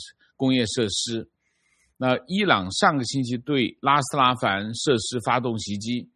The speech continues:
导致卡塔尔无法出口氦气。那能源方面问题同样明显，人工智能数据中心高度依赖电力，而电力结构当中天然气占比很高啊。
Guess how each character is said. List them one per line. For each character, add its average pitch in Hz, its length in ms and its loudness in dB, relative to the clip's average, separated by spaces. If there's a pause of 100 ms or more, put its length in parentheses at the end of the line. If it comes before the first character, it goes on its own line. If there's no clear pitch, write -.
(480)
导 90 200 -2
致 123 160 -6
卡 85 280 -6
塔 110 140 0
尔 104 240 2
无 113 120 -4
法 78 340 -4
出 - 160 -8
口 71 300 -12
氦 117 200 -4
气。 - 300 -12 (880)
那 131 300 2
能 123 240 2
源 151 180 2
方 151 180 0
面 127 240 -2
问 135 160 -2
题 123 140 -2
同 110 200 -4
样 120 140 0
明 101 200 -4
显， 95 240 -8 (380)
人 143 200 2
工 165 160 -2
智 160 120 -6
能 143 180 0
数 151 180 -4
据 127 140 -4
中 135 200 0
心 127 260 -2
高 170 260 2
度 147 160 -4
依 127 160 -2
赖 110 180 0
电 110 260 -2
力， 95 200 -8 (480)
而 120 180 0
电 170 380 -2
力 131 100 0
结 107 220 0
构 131 220 2
当 117 260 -2
中 123 260 -4 (120)
天 175 240 -2
然 135 180 0
气 123 160 -10
占 123 260 0
比 92 140 -6
很 80 180 -10
高 90 320 -4 (420)
啊。 - 140 -20